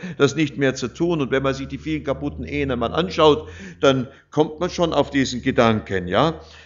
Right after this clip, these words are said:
Äh, und manche Gesetzgebung, die wir haben, ist einfach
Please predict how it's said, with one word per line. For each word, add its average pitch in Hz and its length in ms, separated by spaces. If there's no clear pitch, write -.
Äh, 117 260
und 127 160
manche 156 240
Gesetzgebung, 139 920
die 139 160
wir 117 140
haben, 123 500
ist 160 320
einfach 127 380